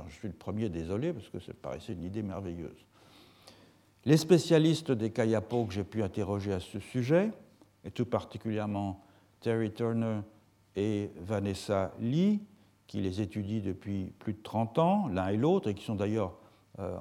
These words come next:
à couteau tiré l'un par rapport à l'autre, comme c'est souvent le cas dans les controverses scientifiques, mais pour des raisons qui n'ont rien à voir avec celle-ci, mais qui sont des raisons de caractérisation de l'organisation sociale des kayapos, confirment l'un et l'autre,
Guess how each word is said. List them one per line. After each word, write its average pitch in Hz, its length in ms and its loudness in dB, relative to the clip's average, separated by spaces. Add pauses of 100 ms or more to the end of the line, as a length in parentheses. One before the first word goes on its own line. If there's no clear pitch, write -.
(140)
à 101 120 -8
couteau 117 300 -2
tiré 113 420 0
l'un 101 300 -2 (640)
par 92 140 0
rapport 95 320 -2
à 92 80 0
l'autre, 104 280 -4
comme 82 140 -8
c'est 85 140 -8
souvent 90 300 -6
le 92 60 -6
cas 101 240 -4
dans 85 140 -6
les 73 80 -8
controverses 92 460 -6
scientifiques, 101 640 -6
mais 95 160 -2
pour 117 160 -2
des 117 100 4
raisons 110 240 2
qui 98 140 -6
n'ont 92 140 -2
rien 117 180 0
à 101 80 0
voir 101 280 0
avec 87 220 -4
celle-ci, 104 380 -6
mais 95 100 -4
qui - 80 -12
sont 101 120 -8
des 92 120 -4
raisons 92 260 -4
de 90 120 -4
caractérisation 104 800 -2
de 101 60 -6
l'organisation 92 480 -4
sociale 101 500 -6 (540)
des 139 240 6
kayapos, 131 640 4 (380)
confirment 151 640 8 (320)
l'un 151 260 8
et 135 80 10
l'autre, 131 420 2